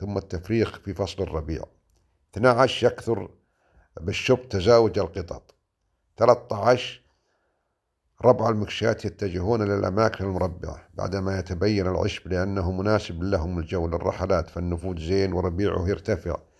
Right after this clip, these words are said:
والفياض مجبله. أهم شيء أخذ الحيطة بالذرة الطيب وعدم الاحتطاب بالرعي الجائر،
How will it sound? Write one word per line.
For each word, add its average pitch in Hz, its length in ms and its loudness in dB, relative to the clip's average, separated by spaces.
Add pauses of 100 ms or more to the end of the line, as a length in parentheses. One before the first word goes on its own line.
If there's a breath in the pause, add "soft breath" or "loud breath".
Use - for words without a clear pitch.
(300 soft breath)
والفياض 101 540 2
مجبله. 80 440 -6 (420)
أهم 113 220 2
شيء 117 400 2
أخذ 95 200 -6
الحيطة 101 400 -2
بالذرة 82 560 -4
الطيب 85 520 -6
وعدم 95 360 0
الاحتطاب 90 640 2
بالرعي 87 480 -2
الجائر، 87 520 -4